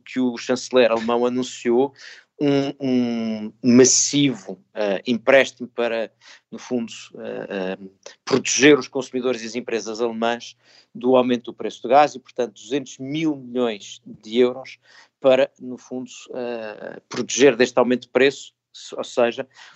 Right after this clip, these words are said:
o gás, o custo do gás aumenta, mas, eh, os consumidores não vão pagar porque o governo alemão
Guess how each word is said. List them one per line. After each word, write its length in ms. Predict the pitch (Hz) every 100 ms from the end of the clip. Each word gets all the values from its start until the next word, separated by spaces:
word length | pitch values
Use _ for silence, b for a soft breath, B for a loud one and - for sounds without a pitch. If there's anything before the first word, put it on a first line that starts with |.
| B
o 240 | - 120 110
gás, 480 | 127 120 107 - -
o 380 | 117 107 110 _
custo 280 | - - 120
do 20 |
gás 260 | 113 98 104
aumenta, 580 | 123 113 120 120 135 127
mas, 540 | 123 120 120 120 120 -
eh, 440 | 110 110 107 - 120 - - _ -
os 100 | -
consumidores 580 | 120 - 117 110 120
não 140 | 113 113
vão 180 | 110 104
pagar 340 | 107 104 110
porque 280 | - - 117
o 60 |
governo 340 | 101 107 104 104
alemão 300 | 98 104